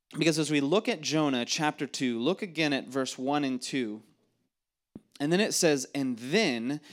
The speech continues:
Jonah prayed to the Lord his God from the belly of the fish, and he said this, 'I called,'"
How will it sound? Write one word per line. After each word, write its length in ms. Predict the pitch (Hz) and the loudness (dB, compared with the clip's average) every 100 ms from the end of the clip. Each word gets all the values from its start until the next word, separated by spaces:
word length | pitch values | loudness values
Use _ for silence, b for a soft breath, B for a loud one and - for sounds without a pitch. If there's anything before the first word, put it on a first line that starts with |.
| B B B | B B B
Jonah 420 | 127 160 175 185 | -2 2 4 2
prayed 440 | 147 - 165 175 196 | 0 2 4 4 2
to 100 | 190 | -2
the 80 | 151 | 2
Lord 240 | 156 139 | 2 4
his 220 | 143 123 | 2 -2
God 340 | 127 151 123 120 | 0 0 0 -2
from 180 | 135 | -2
the 80 | 127 | -2
belly 380 | 120 131 156 147 | 2 2 4 0
of 160 | 131 127 | -2 -4
the 100 | 123 | -8
fish, 500 | - - 127 113 - - | -6 -2 0 -2 -8 -8
and 220 | 143 127 | -8 -6
he 260 | 113 156 190 | -4 -2 0
said 500 | - - 147 131 120 | 0 2 2 2 0
this, 600 | 151 95 135 - - - _ _ _ _ _ _ _ | 0 0 -4 -6 -6 -10 _ _ _ _ _ _ _
'I 200 | 120 127 | -2 -2
called,'" 680 | 123 - 214 185 107 123 | -4 0 4 4 2 -2